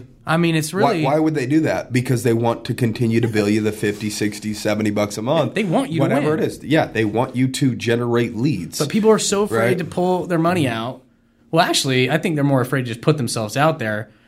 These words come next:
Speaker 1: you know, so.
Speaker 2: Well, in some cases, they don't need to put themselves out there to even run ads.
Speaker 1: Yeah.
Speaker 2: Right? Now, if they wanna build a social media following, then yes, you're gonna have to put yourself out there. So first, you need to distinguish what you're trying to accomplish. Are you just trying to pull in more business?
Speaker 1: Mm-hmm.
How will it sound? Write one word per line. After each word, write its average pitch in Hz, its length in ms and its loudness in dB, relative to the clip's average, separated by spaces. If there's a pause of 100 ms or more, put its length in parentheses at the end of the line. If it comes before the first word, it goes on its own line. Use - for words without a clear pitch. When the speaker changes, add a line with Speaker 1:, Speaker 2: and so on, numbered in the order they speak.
Speaker 1:
you 117 120 -4
know, 113 180 0
so. 110 400 -2 (520)
Speaker 2:
Well, 196 140 2
in 208 180 0
some 190 220 0
cases, 160 240 2
they 135 100 2
don't 139 140 2
need 123 120 2
to 123 60 -2
put 117 140 0
themselves 107 340 0
out 127 200 2
there 113 100 2
to 107 80 0
even 107 180 0
run 104 200 4
ads. 98 460 -2 (120)
Speaker 1:
Yeah. 113 260 -6
Speaker 2:
Right? 104 280 2
Now, 117 120 0
if 110 60 -2
they 117 80 2
wanna 113 220 2
build 104 240 0
a - 20 -2
social 107 320 0
media 104 180 0
following, 156 640 0
then 110 180 0
yes, 101 320 0
you're 107 120 -2
gonna 107 160 2
have 107 160 2
to 113 80 -2
put 104 160 0
yourself 104 340 0
out 101 140 2
there. 98 100 -4
So 117 280 0 (260)
first, 175 260 2
you 131 80 2
need 127 160 0
to 117 80 0
distinguish 113 640 0
what 123 180 2
you're 107 80 2
trying 104 300 2
to 107 100 0
accomplish. 117 460 0
Are 107 60 4
you 107 80 2
just 110 180 -4
trying 113 160 2
to 101 40 -2
pull 117 280 0
in 110 80 -2
more 110 160 -2
business? 151 500 0
Speaker 1:
Mm-hmm. 113 160 -8